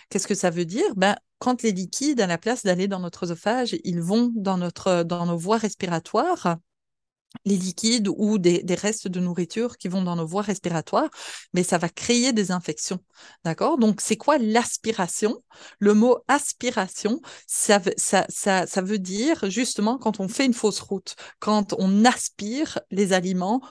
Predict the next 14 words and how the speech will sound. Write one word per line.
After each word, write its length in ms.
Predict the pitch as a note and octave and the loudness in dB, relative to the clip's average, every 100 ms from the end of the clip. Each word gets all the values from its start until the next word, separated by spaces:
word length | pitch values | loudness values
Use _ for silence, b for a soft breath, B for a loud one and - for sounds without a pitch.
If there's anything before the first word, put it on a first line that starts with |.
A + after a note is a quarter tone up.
| - | -4
dans 200 | G3 A3+ | 2 4
le 100 | G3+ | 6
mauvais 360 | G3+ A#3 G#3+ A3 | 6 6 4 0
trou, 280 | - G3+ - b _ | -4 -10 -10 b _
dans 120 | G3 | -2
la 120 | F#3 | 0
mauvaise 600 | F#3+ A3 A3+ G3+ G#3+ G3+ - | 2 0 2 2 0 -2 -8
route. 440 | E3+ G3 F#3 - - F#3+ | -6 -6 -6 -6 -6 -4
Nos 200 | F#3 F3+ | -2 -2
aliments 320 | F3+ G3 A#3 | -2 -2 -4
prennent 260 | - G#3+ | 0 0
le 80 | F#3 | 2
mauvais 380 | F3+ G3 A3 G#3 | 2 4 4 2
chemin. 320 | - F#3 E3+ | -2 -4 -6